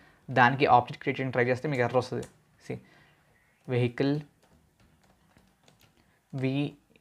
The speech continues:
is equal to, for example, new vehicle అనుకోండి. You will get error. I'll show you.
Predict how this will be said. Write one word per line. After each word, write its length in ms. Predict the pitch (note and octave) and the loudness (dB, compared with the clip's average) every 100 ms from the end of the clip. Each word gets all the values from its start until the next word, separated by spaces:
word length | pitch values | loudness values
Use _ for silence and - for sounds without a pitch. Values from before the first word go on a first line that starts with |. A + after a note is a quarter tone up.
| D#3 C3 | -6 -4
is 80 | B2+ | -4
equal 280 | A#2+ C3 B2+ A#2+ | -2 0 0 0
to, 80 | C#3+ D#3 - | -2 -4 -10
for 100 | - A#2+ | -8 -6
example, 460 | A#2 B2 B2+ B2 C3 - C3 | -2 -2 -2 -4 -12 -8 -4
new 120 | B2+ C3 | 0 2
vehicle 280 | B2 B2 C3 | 0 0 -2
అనుకోండి. 340 | A#2 A#2 A2+ C3 - _ _ _ _ _ _ _ _ _ _ _ _ _ _ _ _ _ _ _ _ _ _ _ _ _ _ _ _ _ C3 | -4 -4 -8 -10 -18 _ _ _ _ _ _ _ _ _ _ _ _ _ _ _ _ _ _ _ _ _ _ _ _ _ _ _ _ _ -2
You 60 | C#3 | 0
will 100 | C3 | 2
get 100 | B2+ C3 | 4 4
error. 160 | A#2+ A#2 - _ _ - | 2 -4 -16 _ _ -12
I'll 180 | B2 - | -10 -8
show 80 | |
you. 60 | - | -10